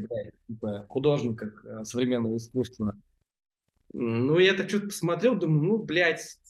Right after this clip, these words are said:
похуй, тоже подамся. Я что-то там еще егэ более-менее нормально сдал. Сдал вступительные экзамены в эту вышку. Мне дали,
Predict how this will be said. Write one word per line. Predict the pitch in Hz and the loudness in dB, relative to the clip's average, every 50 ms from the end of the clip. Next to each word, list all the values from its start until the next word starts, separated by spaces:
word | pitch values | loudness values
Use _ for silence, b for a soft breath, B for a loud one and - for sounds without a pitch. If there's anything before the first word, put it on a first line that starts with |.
| _ _ _ | _ _ _
похуй, | 175 180 151 131 123 - - | 4 4 4 2 -2 -4 0
тоже | - 156 135 120 117 | 0 2 2 0 -2
подамся. | 127 127 127 165 208 254 233 214 - - | -2 -2 0 0 0 0 0 -2 -2 -4
Я | 131 - | -4 -4
что-то | - - - - | -4 -8 -10 -8
там | - 123 110 110 | -6 -2 -2 -2
еще | 110 - 113 120 | -2 -4 -4 -6
егэ | 123 120 170 214 | 0 4 4 4
более-менее | 214 233 196 170 170 170 160 147 139 | 6 6 4 2 2 2 2 0 0
нормально | 135 139 139 135 127 127 123 | 0 -2 -2 -2 -2 0 -2
сдал. | 113 113 120 117 110 107 104 104 - _ _ _ _ _ _ _ _ _ _ - | -2 -2 -2 -2 -4 -4 -6 -8 -14 _ _ _ _ _ _ _ _ _ _ -10
Сдал | 104 101 135 151 143 131 | -4 0 2 4 4 4
вступительные | - - - - - - 139 131 127 120 | 2 -2 -8 -6 -6 -6 -4 -2 -2 -2
экзамены | 110 110 143 185 226 247 220 190 | -2 2 2 2 2 4 2 2
в | 175 165 - | 2 2 0
эту | - 135 | -2 -2
вышку. | 135 147 143 143 - - 127 127 | -2 -2 -2 -4 -4 -4 -4 -2
Мне | 120 113 113 123 156 170 | 0 0 2 2 2 4
дали, | 160 160 151 135 | 4 2 2 0